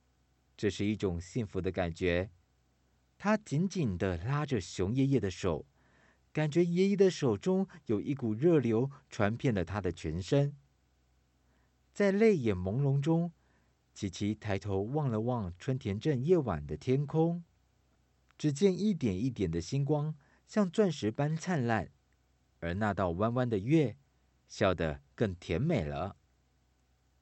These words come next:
各位小朋友，你们也像卤面叔叔一样，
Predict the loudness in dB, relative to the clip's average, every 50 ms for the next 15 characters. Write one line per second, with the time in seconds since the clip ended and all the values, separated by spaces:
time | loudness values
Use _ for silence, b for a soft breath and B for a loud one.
0 | _ _ _ _ _ _ _ _ _ _ _ _ _ _ _ _ _ _ 0 4
1 | 4 4 4 2 0 -2 -2 -2 0 2 2 2 2 0 -2 -10 _ _ _ _
2 | _ _ _ _ _ _ -8 -4 -2 0 2 2 2 2 2 2 2 2 0 2
3 | 2 0 0 0 0 0 0 0 0 0 0 -2 0 -2 -2 -2 0 0 -2 -2
4 | -2 0 0 0 0 0 -2 -4